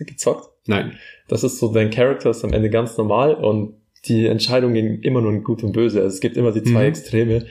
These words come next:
Speaker 1: und je nachdem passt sich dein Charakter an und das ist so geil, desto böser du wirst, desto langsam wachsen dir so kleine Hörner und die
Speaker 2: <laughs>
Speaker 1: werden immer größer und du wirst
Speaker 2: Tats-,
Speaker 1: immer roter.
Speaker 2: Tatsächlich bei, ähm, Knights of the Old Republic gibt es ein ähnliches System, das ist ein Star Wars Spiel, wo auch dein Charakter mit deinen Handlungen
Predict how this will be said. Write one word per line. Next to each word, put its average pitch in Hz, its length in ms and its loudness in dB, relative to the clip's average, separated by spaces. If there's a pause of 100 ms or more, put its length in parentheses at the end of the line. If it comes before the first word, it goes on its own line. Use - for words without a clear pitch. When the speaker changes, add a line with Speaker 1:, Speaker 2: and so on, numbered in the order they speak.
(240)
Speaker 1:
und 110 180 -2
je 120 100 2
nachdem 113 360 0
passt 123 260 -6
sich 113 140 -4
dein 104 160 -2
Charakter 117 420 0
an 123 120 2
und 113 60 0
das 107 140 -2
ist 110 100 -4
so 120 120 -2
geil, 127 220 2
desto 117 240 -2
böser 151 380 0
du 123 140 -2
wirst, 143 220 2
desto 123 160 -4
langsam 127 480 0
wachsen 120 280 -4
dir 107 60 0
so 110 120 -4
kleine 113 340 0
Hörner 127 320 2
und 127 180 2
die 107 40 0
Speaker 2:
<laughs> - 20 2
Speaker 1:
werden 110 260 2
immer 139 260 2
größer 127 380 0
und 123 40 0
du 113 100 0
wirst 135 100 2
Speaker 2:
Tats-, 135 60 0
Speaker 1:
immer 123 140 2
roter. 123 340 0
Speaker 2:
Tatsächlich 147 560 -2
bei, 120 260 4
ähm, 113 600 0 (120)
Knights 127 320 0
of 143 140 -2
the 135 60 2
Old 120 180 0
Republic 135 640 -2 (380)
gibt 123 140 -2
es - 120 -4
ein 113 140 2
ähnliches 160 240 2
System, 107 360 -2
das 104 100 0
ist - 60 -6
ein 101 80 0
Star 110 240 0
Wars 110 140 0
Spiel, 113 360 -2 (180)
wo 117 80 2
auch 120 100 0
dein 123 160 0
Charakter 117 480 0
mit 113 180 0
deinen 107 200 2
Handlungen 113 580 0